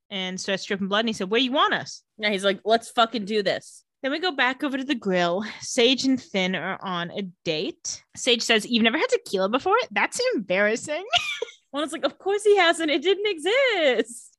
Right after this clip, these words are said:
Speaker 1: Uh, Sage is like every girl at a college party who, like, wants the boys to think she's cool. Like, "You haven't had
Speaker 2: Yeah.
Speaker 1: tequila before?" "I don't even drink it with a lime."
Speaker 2: "I know she's been a pick me for nine hundred years."
Speaker 1: <laughs> Yeah.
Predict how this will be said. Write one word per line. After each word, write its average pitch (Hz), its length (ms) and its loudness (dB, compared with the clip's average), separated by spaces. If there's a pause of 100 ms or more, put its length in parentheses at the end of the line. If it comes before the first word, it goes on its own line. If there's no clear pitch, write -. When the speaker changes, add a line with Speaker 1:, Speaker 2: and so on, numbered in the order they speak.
(100)
Speaker 1:
Uh, 220 160 2
Sage 330 360 2
is 349 100 -2
like 330 300 -2
every 208 880 0 (260)
girl 175 680 0
at 180 180 2
a 175 40 -4
college 165 520 -4
party 190 500 -2
who, 202 140 -6
like, 180 220 -4
wants 175 240 -8
the - 80 -12
boys 165 260 -8
to 170 100 -10
think 165 160 -14
she's 165 220 -12
cool. - 480 -16 (220)
Like, 208 120 -14
"You 233 60 -2
haven't 254 140 -2
had 330 120 -2
Speaker 2:
Yeah. 403 60 -8
Speaker 1:
tequila 170 300 -8
before?" 254 420 -6 (260)
"I 208 200 4
don't 208 140 0
even 180 200 -2
drink 180 180 -4
it 170 60 -4
with 170 100 -6
a 170 60 -4
lime." 165 380 -8 (280)
Speaker 2:
"I 214 160 2
know 214 160 0
she's 220 220 -8
been 202 140 -6
a 190 60 -4
pick - 260 -8
me 196 100 -4
for 180 160 -4
nine 175 240 0
hundred 190 320 -4
years." 151 500 -4 (280)
Speaker 1:
<laughs> - 200 -12
Yeah. 277 300 0